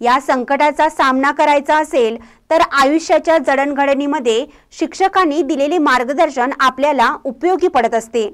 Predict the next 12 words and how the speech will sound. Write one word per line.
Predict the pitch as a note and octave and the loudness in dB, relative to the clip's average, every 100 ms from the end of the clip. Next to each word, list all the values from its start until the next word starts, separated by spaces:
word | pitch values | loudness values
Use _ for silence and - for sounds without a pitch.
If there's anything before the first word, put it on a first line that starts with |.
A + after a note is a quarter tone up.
| - _ _ _ _ - | -12 _ _ _ _ 0
त्यामुळे | C4 E4+ D4 A#3 A#3 - _ _ | 2 2 2 2 0 -6 _ _
उचित | D#4+ E4+ G#4+ A4 | 0 2 2 2
ध्येय | G4+ G4 G4 | 2 4 4
गाठण्यासाठी | F4 D4+ E4 D#4+ D#4+ C4+ C4+ | 2 0 -4 -2 -4 -4 -6
शिक्षकांच्या | D#4 - D#4+ D#4+ D4 E4+ | -8 -6 -4 -2 0 0
मार्गदर्शनाची | C#4+ B3+ A#3 C4 C#4 C#4+ D4+ D4 B3+ | 2 0 0 0 -2 -2 -4 -4 -6
नितांत | D4+ D4+ D#4+ F4 E4+ G4+ | -4 -2 -2 -2 -2 -2
गरज | B3 B3 C4 | 0 0 -2
असल्याचे | C#4 D4 D4+ | -8 -6 -6
प्रतिपादन | E4 F4 F4 F4 A#3 G3+ G#3 - _ _ _ - | -4 -2 0 0 2 0 -2 -8 _ _ _ 0
पी | F4 F4+ | 0 2
चव्हाण | - D#4+ D#4+ A3+ | 0 2 0 -2